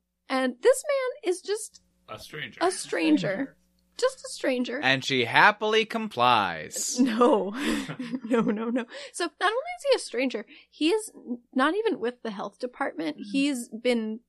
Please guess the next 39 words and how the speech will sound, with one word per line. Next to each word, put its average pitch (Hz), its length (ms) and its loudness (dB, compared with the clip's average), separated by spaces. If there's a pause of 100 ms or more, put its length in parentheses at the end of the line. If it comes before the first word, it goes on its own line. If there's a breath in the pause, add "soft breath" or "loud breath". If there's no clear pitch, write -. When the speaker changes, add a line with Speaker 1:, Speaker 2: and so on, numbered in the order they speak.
Speaker 1:
hired 220 580 0
by 190 200 0
Mister 214 320 0
Warren, 185 380 2
the 160 80 -6
guy 214 200 4
who 208 200 -2
owned 208 320 -4
the 196 80 -10
vacation 208 500 -6
property. - 560 -10
Speaker 3:
Mm. 196 300 -18
Speaker 1:
So 294 220 0
naturally, 262 880 -2 (100)
she, 233 720 -4
um, 202 720 -8
starts - 400 -8
to 220 100 -8
be 190 120 -8
very 180 240 -8
threatening 311 420 -6
to 392 100 -10
him 415 200 -6 (300)
and 247 380 -2
pulls 285 280 -6
out 262 200 -2
one 254 120 -4
of 247 100 -4
those 220 180 -8
real 247 300 -2
big 233 300 0
forks - 640 -10 (340)
and 214 400 0
basically 247 420 8
shoos 233 380 -2
him 208 100 -4
out 190 160 -6
the 170 60 -12
door. 151 360 -10